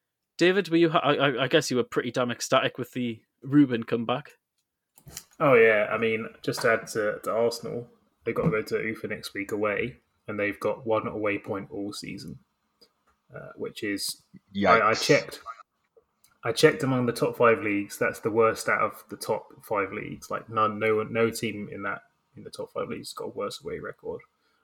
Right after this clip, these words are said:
Speaker 2: I didn't check any further past that. But, and I also checked historically in the R P L,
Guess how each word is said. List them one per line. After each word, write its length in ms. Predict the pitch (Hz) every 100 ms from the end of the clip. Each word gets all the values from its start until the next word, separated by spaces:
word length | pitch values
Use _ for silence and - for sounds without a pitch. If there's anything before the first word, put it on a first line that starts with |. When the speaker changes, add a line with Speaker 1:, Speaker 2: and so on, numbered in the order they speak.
| _
Speaker 2:
I 40 | 117
didn't 120 | 113
check 160 | - 104
any 140 | 98
further 300 | 92 101 95
past 340 | - 110 -
that. 180 | - - - _ _ _ _ _ -
But, 80 | -
and 160 | 104
I 40 | 113
also 180 | 117
checked 340 | - - 113 -
historically 680 | 120 - - 113 110 - 101
in 80 |
the 100 | 98
R 140 | 98 95
P 100 | -
L, 280 | 101 101 98